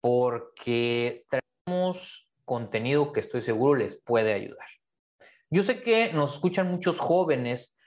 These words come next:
muchas personas que tienen sueños de trabajar o estudiar en el extranjero. He recibido muchísimos mensajes de personas que me dicen, "Oye, yo, yo tengo la inquietud de ir a estudiar al menos un verano, un semestre al extranjero y no sé cómo hacerle porque no tengo dinero,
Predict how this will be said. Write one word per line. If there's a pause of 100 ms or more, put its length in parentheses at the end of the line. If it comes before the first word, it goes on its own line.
(200)
muchas
personas
que
tienen
sueños
de (260)
trabajar
o
estudiar
en
el
extranjero. (120)
He
recibido
muchísimos
mensajes
de
personas (340)
que
me
dicen,
"Oye,
yo, (140)
yo
tengo
la
inquietud (520)
de
ir
a
estudiar
al
menos
un
verano,
un
semestre
al
extranjero
y
no
sé
cómo
hacerle
porque
no
tengo
dinero,